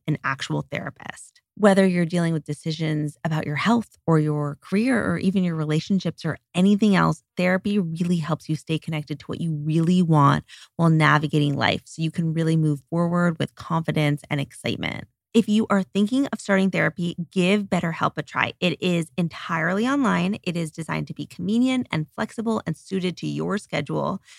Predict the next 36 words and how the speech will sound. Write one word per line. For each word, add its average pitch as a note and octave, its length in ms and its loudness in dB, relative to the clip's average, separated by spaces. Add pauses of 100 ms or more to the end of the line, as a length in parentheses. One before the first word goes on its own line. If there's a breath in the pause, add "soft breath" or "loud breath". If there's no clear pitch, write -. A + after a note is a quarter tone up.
(280 loud breath)
The G3 80 -4
thing G#3+ 180 2
is G3+ 220 0
that F3 200 -2
you E3+ 260 -4 (100)
fill F3+ 160 0
out E3 240 0
a - 40 -10
questionnaire E3+ 760 -2
and E3+ 100 2
they E3+ 80 0
will D#3+ 160 0
match D#3 460 -4
you G#3+ 120 -2
with F#3 200 -4 (100)
a D3+ 140 -2
licensed D#3 520 -4
therapist. - 480 -4 (240 loud breath)
But - 100 -10
the G#3 100 2
thing A#3+ 200 2
I D4+ 100 2
love G3+ 280 2
is E3+ 120 0
that - 140 -2
you F3 120 -2
can F3 240 0
switch - 600 -8
therapists E3 680 -2
at E3+ 140 -2 (100)
any E3+ 260 2
time E3 260 -2
for E3 160 -6
no D#3 300 0
additional D#3 400 -4
cost. D#3 400 -4